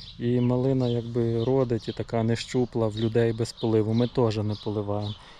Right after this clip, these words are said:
Тільки не буде дощу, малина буде тільки в тих, в кого є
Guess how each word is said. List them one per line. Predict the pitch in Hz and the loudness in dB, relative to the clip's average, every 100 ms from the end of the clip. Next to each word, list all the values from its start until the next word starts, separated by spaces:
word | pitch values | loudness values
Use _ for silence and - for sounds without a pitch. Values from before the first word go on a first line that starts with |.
| - - | -20 -2
Тільки | 135 131 135 | -2 2 2
не | 127 | 2
буде | 123 131 131 120 117 117 117 107 - | 2 0 2 2 2 0 -4 -8 -8
дощу, | 120 127 - - 135 139 - - - - - - - | 0 2 0 2 2 2 -2 -14 -16 -14 -10 -10 -2
малина | 120 117 123 123 | 2 4 6 4
буде | 117 120 117 | 2 2 2
тільки | 123 113 117 | 0 0 -4
в | |
тих, | - 123 123 - - - | -2 -2 -2 -6 -8 -8
в | - | -6
кого | - 107 110 | -2 0 0
є | 104 110 107 | 0 0 -2